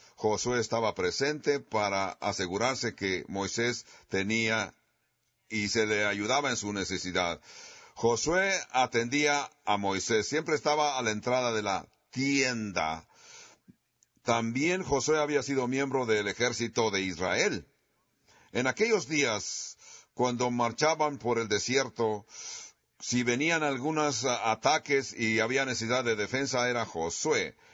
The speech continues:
el que era el general Josué, que se encargaba de los problemas. También, como ya hemos mencionado en el pasado, Josué pudo haber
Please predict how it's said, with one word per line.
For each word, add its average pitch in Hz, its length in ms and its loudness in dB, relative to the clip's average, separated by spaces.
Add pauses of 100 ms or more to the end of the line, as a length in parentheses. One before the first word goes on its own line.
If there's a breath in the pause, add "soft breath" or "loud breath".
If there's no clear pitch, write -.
(260 loud breath)
el 110 200 2
que 110 200 2
era 127 220 2
el 110 260 0
general 104 420 0
Josué, 170 720 -2 (500 soft breath)
que 117 160 0
se 110 140 0
encargaba 127 800 0 (300)
de 101 320 0
los 101 180 -2
problemas. 90 760 0 (1300 loud breath)
También, 123 580 0
como 147 320 0
ya 131 120 2
hemos 143 180 -2
mencionado 117 540 0
en 110 80 0
el 104 100 -2
pasado, 90 580 0 (920 loud breath)
Josué 147 640 0
pudo 175 320 2
haber 160 240 2